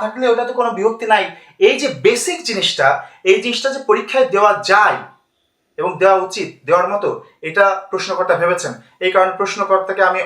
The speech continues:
অনেক অনেক অভিনন্দন জানাই, এবং আমার খুবই চমৎকার লেগেছে যে এই বিসিএস এর প্রশ্নে, পুরো ব্যাকরণের প্রশ্নপত্রে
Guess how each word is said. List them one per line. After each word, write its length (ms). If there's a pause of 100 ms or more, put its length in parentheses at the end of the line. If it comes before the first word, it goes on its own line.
(160)
অনেক 240
অনেক 120 (140)
অভিনন্দন 460
জানাই, 200 (280)
এবং 180
আমার 120 (140)
খুবই 200 (100)
চমৎকার 420
লেগেছে 260 (480)
যে 100 (260)
এই 80 (100)
বিসিএস 340
এর 120
প্রশ্নে, 320 (400)
পুরো 220 (100)
ব্যাকরণের 460
প্রশ্নপত্রে 480